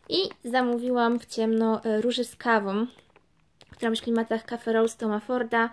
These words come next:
e, też z tej serii Sultan Rose. A róż wzięłam dwa flakony, ale już tutaj w filmiku wzięłam jeden. Także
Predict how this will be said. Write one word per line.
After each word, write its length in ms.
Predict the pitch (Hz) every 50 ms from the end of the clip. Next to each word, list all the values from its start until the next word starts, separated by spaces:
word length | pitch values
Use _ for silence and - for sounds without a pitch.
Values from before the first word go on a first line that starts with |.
| - - - - - - - _ -
e, 240 | - 220 220 220 220
też 180 | 220 - 262 254
z 40 | -
tej 100 | 240 226
serii 240 | - 233 226 226
Sultan 420 | 226 - 233 233 226 233 226 220 220 - _ -
Rose. 580 | - 214 202 196 202 214 262 302 - - - - _ _ - - - _ - - _ _ _ _ _ - - -
A 100 | 240 226
róż 120 | 233 240
wzięłam 240 | 240 247 240 240 240
dwa 140 | 226 269 254
flakony, 340 | - 208 202 208 202 208
ale 60 | 208 208
już 100 | 208 -
tutaj 240 | - 226 214 214
w 40 | 208
filmiku 280 | - 220 220 220 220 220
wzięłam 260 | 214 220 214 208 208
jeden. 240 | 202 190 208 226 247 - - - - - - _
Także 480 | - 220 233 226 226 233 233 233 233